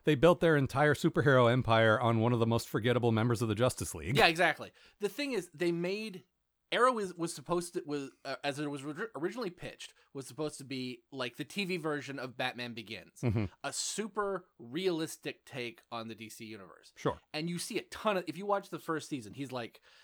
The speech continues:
Speaker 2: he's doing the Batman voice and he's
Speaker 1: Mm-hmm.
Speaker 2: killing people, and like, there's no, the, the villains aren't villains. They're like, like,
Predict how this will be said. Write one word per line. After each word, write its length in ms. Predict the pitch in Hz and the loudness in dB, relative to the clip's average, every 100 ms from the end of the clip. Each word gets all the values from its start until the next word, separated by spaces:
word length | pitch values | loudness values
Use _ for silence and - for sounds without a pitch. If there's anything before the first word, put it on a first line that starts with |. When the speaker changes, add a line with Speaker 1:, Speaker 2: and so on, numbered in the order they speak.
| _ - | _ -18
Speaker 2:
he's 360 | 135 - 151 107 | -16 -14 -14 -2
doing 240 | 175 185 | 0 2
the 40 | 147 | 2
Batman 460 | 147 143 143 139 127 | 2 2 0 -4 -4
voice 400 | 143 135 127 107 | -2 -2 -4 -10
and 100 | 90 | -6
he's 80 | |
Speaker 1:
Mm-hmm. 220 | 202 196 247 | 2 4 4
Speaker 2:
killing 260 | 175 160 | 2 0
people, 520 | 147 160 143 151 139 131 | -4 -6 -6 -4 -4 -4
and 240 | 123 117 | -6 -6
like, 300 | 117 113 - - - _ - | -8 -10 -12 -20 -20 _ -6
there's 180 | 151 | -6
no, 300 | 151 202 196 147 | 0 2 2 -2
the, 160 | 160 - 123 - _ - 135 135 - - | -10 -10 -20 -20 _ -20 -20 -20 -16 -14
the 80 | |
villains 360 | 139 202 285 170 | 0 2 4 4
aren't 180 | 170 143 | 2 2
villains. 640 | 120 113 160 151 113 107 107 | -4 -6 -4 -4 -6 -12 -8
They're 160 | 127 | -6
like, 240 | 123 123 98 | -4 -6 -4
like, 200 | 131 | -6